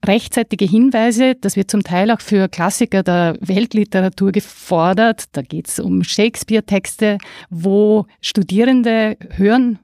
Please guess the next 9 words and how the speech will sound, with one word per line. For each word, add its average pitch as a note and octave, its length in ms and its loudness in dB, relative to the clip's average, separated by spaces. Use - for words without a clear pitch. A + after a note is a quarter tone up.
möchten, A#3+ 640 0
dass - 180 -2
jetzt - 260 -2
etwas - 300 -4
kommt, A#3 480 0
was - 580 -4
sie - 140 -2
aufwühlen F#3+ 480 0
könnte. D3 400 -6